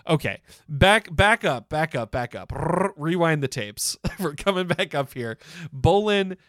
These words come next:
has lamented to Asami. She asks him to come inside and just like, "Hey, watch the end of this with me." He's like, "No, I, I need some more time myself." Bolin spots the Water Tribe boat and investigates,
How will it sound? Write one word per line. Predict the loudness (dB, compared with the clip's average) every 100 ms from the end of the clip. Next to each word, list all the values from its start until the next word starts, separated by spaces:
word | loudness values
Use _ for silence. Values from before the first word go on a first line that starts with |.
| _
has | -6 -4
lamented | -2 0 0 0 -4
to | -2
Asami. | -2 -2 -4 -6 -8
She | -4 0
asks | 2 2 -2
him | -2 -4 -2
to | -6
come | -2 0
inside | 0 0 -2 0 0 -2
and | -6
just | -12 -12
like, | -10
"Hey, | -6 -4
watch | 0 0 -2
the | -2
end | -2
of | -2
this | -4 -6
with | -14
me." | -18
He's | -18 -16
like, | -10
"No, | -2
I, | 0 0
I | -2
need | -4 -4
some | -6
more | -10
time | -14 -14 -16
myself." | -16 -16 -16 -18 _ _ _ _ _ _ _
Bolin | -2 0 0 -2 -4
spots | -8 -8 -8 -10 -8 -8 -8 -12 _
the | -12
Water | -10 -6 -6 -8
Tribe | -12 -12 -14 _
boat | -14 -14 -14 -16 _ _ _ _ _ _ _
and | -6
investigates, | -6 -6 -6 -6 -10 -14 -20 -14 -14